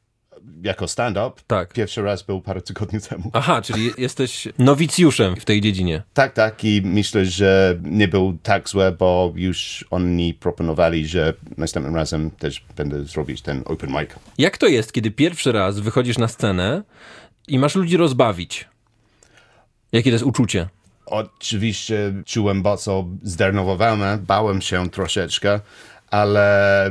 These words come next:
Speaker 1: często staję i mam doświadczenie z przemówienie publiczne, więc nie był tak gorszy, jak mógł być.
Speaker 2: A ludzie się śmiali?
Speaker 1: Czasem.
Speaker 2: Czasem.
Speaker 1: <laughs> Dzie-, dzięki, dzięki Bogu, tak.
Speaker 2: <laughs> Stand-up jest takim specyficznym gatunkiem, gdzie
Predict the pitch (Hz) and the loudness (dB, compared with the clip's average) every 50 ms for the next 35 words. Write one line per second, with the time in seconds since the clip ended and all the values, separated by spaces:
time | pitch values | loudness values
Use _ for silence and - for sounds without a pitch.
0 | - _ - 151 143 127 113 - - 117 110 104 95 92 92 90 - - - - | -4 _ -2 0 0 0 0 0 0 0 0 0 -2 -8 -12 -12 -10 -10 -10 -4
1 | - 120 104 104 104 101 98 98 98 95 95 92 73 90 92 90 92 - - 92 | 0 0 2 2 2 2 2 2 2 2 0 -2 -2 -2 -2 -2 -4 -4 -4 -4
2 | 92 87 85 - 95 - - - 87 - - 98 90 87 85 80 - - _ - | -4 -4 -4 -4 -6 -6 -4 -6 -6 -4 -4 -2 -2 -2 -4 -4 -8 -10 _ -8
3 | - - 98 92 95 92 82 98 95 92 90 87 87 87 82 78 - 98 82 80 | -4 -2 -2 0 0 -2 0 0 0 0 0 0 -2 -2 -4 -6 -8 -8 -6 -4
4 | 104 104 - - 101 98 92 92 90 - - - - - - - _ - - 92 | -4 -4 -4 -4 -2 -2 -2 -2 -4 -8 -14 -20 -20 -20 -20 -20 _ -4 -2 -2
5 | 92 92 92 82 - - - - - - - - - 98 95 82 80 87 80 76 | 0 -2 -2 -4 -6 -6 -8 -8 -8 -10 -14 -12 -6 -4 -4 -4 -4 -4 -6 -6
6 | - 101 87 - - - - 85 80 - 85 80 80 82 - - - 87 87 - | -6 -6 -6 -6 -8 -8 -6 -6 -6 -6 -6 -6 -6 -6 -8 -10 -16 -18 -14 -12
7 | 78 71 - 76 - - - - - _ _ _ - 110 120 117 110 113 - 135 | -12 -12 -12 -12 -14 -14 -14 -16 -18 _ _ _ 0 2 2 2 2 0 0 0
8 | 117 - 127 113 104 107 135 175 185 165 - _ - - 139 123 - 127 127 139 | 0 2 2 2 2 2 2 2 0 -2 -4 _ -10 -8 -8 -8 -6 -6 -8 -8
9 | 156 202 - - - - - 123 113 - - 101 110 110 - - - - 104 - | -8 -12 -16 -16 -8 -4 -2 -2 -2 -2 -4 -6 -6 -6 -8 -8 -6 -6 -6 -6
10 | - 110 104 101 - - - - - - - _ _ _ - - 101 101 104 90 | -6 -8 -10 -8 -10 -12 -12 -12 -14 -18 -20 _ _ _ -8 -6 -6 -6 -4 -4
11 | 98 98 95 101 110 107 - 117 117 147 - 170 151 151 - 180 147 - - 170 | -2 -2 -2 -4 -6 -6 -2 -2 -2 2 2 2 2 2 0 -2 -4 -2 -2 -4
12 | 135 - - - 120 101 127 120 - - - - - 135 143 139 143 139 - 127 | -6 -4 -6 -8 -6 -6 -6 -8 -10 -14 -6 -2 0 2 2 2 0 0 0 0
13 | 127 120 - - - 113 113 - 127 120 117 127 127 120 107 - - 165 - - | -2 -2 -4 -6 -4 -4 -2 0 0 0 -2 -2 -4 -6 -8 -4 -2 -2 0 0
14 | 131 - 190 - - 151 135 123 120 113 - 123 110 104 - - 110 117 147 175 | -2 -2 -2 -2 0 0 2 2 2 2 2 0 0 0 0 0 0 0 0 -2
15 | 147 143 120 117 110 120 123 123 120 123 - | -4 -4 -4 -2 0 2 2 2 2 0 -2